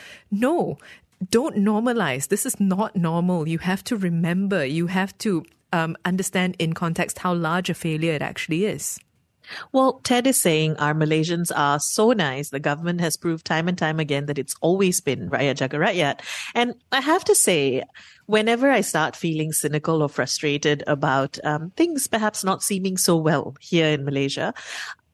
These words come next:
Speaker 2: I s-, I hear of how kind Malaysians are and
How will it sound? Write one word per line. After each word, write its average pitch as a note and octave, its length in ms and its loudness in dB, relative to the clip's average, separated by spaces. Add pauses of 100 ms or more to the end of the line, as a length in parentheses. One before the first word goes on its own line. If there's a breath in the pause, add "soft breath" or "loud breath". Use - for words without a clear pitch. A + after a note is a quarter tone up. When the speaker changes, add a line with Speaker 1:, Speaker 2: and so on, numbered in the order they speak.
(540)
Speaker 2:
I C4 180 2
s-, C#4 320 2
I A#3+ 80 2
hear C#4+ 440 4
of D#4+ 120 2
how G3+ 560 2
kind F3 640 -2
Malaysians D3+ 640 0
are D#3 260 4
and D#3 220 -4